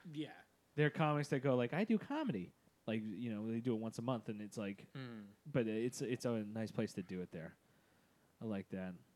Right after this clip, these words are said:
Speaker 2: What's the best place you've been? Like, on the road? You've been to comedy clubs? You've been to, like, the Tampa Improv? You've been to
Speaker 3: Yeah.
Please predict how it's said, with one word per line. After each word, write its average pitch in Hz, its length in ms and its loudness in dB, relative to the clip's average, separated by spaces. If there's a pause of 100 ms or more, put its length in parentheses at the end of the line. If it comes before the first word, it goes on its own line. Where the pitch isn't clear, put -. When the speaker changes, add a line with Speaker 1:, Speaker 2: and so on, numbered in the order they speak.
Speaker 2:
What's 175 200 10
the 202 140 12
best 151 280 6
place 123 220 2
you've 107 80 -2
been? 95 240 -4 (140)
Like, 117 160 0 (640)
on 131 80 0
the 120 80 6
road? 113 240 8
You've 120 180 2
been 151 140 -2
to 135 80 2
comedy 147 280 2
clubs? 151 260 4
You've 131 100 2
been 127 100 0
to, 117 60 0
like, 110 200 2 (300)
the - 60 -20
Tampa 117 320 2
Improv? 123 640 2
You've 110 120 -4
been 110 200 -4
to 123 100 -2
Speaker 3:
Yeah. 107 240 2